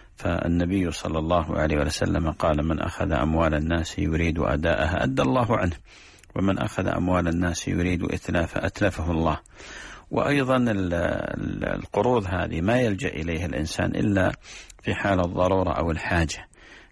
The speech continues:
لأن الأصل أن الإنسان لا يشغل ذمته البريئة النظيفة بحقوق الآخرين، فإذا اضطر إلى ذلك أو احتاج لا بأس بمثل هذه الحالة.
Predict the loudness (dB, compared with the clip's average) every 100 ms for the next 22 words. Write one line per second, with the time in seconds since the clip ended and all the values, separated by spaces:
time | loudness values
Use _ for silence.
0 | -6 -2 0 0 -2 -4 -4 -2 0 0
1 | -2 -2 0 0 2 2 0 -2 -4 -2
2 | 0 2 2 0 -2 -2 -8 -20 -20 -20
3 | -6 -2 2 2 2 2 0 -2 0 0
4 | 0 0 -2 -6 -8 -20 -20 -12 -6 -4
5 | -2 0 -2 -2 -4 -4 -4 -2 0 0
6 | -4 _ -20 -20 -20 -8 -2 0 0 -2
7 | -2 -2 0 0 0 0 2 0 0 -2
8 | -2 -2 -2 -2 0 2 0 0 -2 -4
9 | -4 -2 -2 -2 0 0 -2 -4 -2 -2
10 | -2